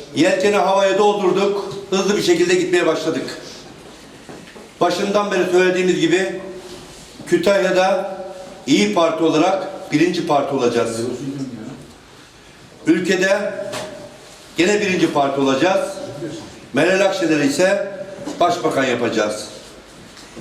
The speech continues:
İddiamız şudur ki Kütahya'dan beş milletvekilini biz İYİ Parti olarak göndereceğiz. Neden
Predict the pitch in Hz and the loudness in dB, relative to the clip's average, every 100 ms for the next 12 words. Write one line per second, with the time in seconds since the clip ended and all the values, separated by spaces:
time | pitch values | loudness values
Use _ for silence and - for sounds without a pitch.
0 | - - 160 - 220 220 214 - 240 233 | -14 -2 0 2 2 4 2 0 0 0
1 | 226 196 208 208 - - - - - - | 0 4 4 2 -6 -12 -14 -16 -18 -20
2 | - 190 185 233 202 208 196 190 196 220 | -4 -2 2 2 4 2 2 0 0 0
3 | - 185 175 175 - 160 170 220 233 - | -2 -2 0 0 2 2 4 2 0 -4
4 | - - - 190 240 - - 185 240 - | -12 -16 -4 0 0 -2 -4 0 2 4
5 | 240 - 165 143 127 135 120 117 107 107 | 2 2 0 0 0 -2 0 0 0 0
6 | - - - - - - - - - - | -2 -8 -14 -16 -18 -20 -20 -20 -20 -20
7 | - - - - - - - - - - | -20 -20 -20 -20 -18 -18 -18 -18 -18 -18
8 | - - - - - - - - - - | -16 -14 -14 -12 -12 -12 -12 -10 -10 -10
9 | - - - - - - 320 233 247 | -10 -10 -10 -10 -10 -4 0 2 2